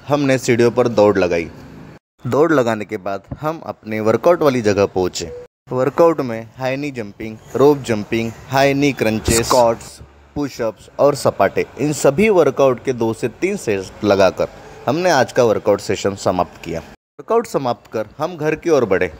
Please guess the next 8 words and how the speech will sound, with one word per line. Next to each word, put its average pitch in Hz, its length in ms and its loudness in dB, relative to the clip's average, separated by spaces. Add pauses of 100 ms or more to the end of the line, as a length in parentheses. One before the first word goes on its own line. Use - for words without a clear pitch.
(200)
घर 151 240 4
पहुंचकर 113 600 2 (280)
थोड़ी 170 200 4
देर 156 200 4
विश्राम 156 440 2
करने 110 300 2
के 107 120 -2
बाद 95 300 0